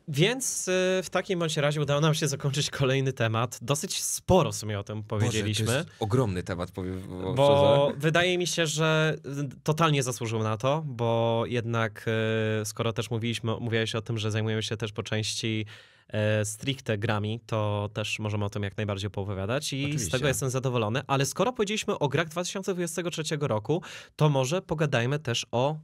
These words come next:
Speaker 1: grach dwa tysiące dwudziestego czwartego,
Speaker 2: Oczywiście.
Speaker 1: o zapowiedziach,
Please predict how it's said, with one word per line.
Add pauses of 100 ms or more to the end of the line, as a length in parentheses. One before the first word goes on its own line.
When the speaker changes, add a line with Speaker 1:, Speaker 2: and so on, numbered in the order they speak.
Speaker 1:
grach
dwa
tysiące
dwudziestego
czwartego,
Speaker 2:
Oczywiście.
Speaker 1:
o
zapowiedziach,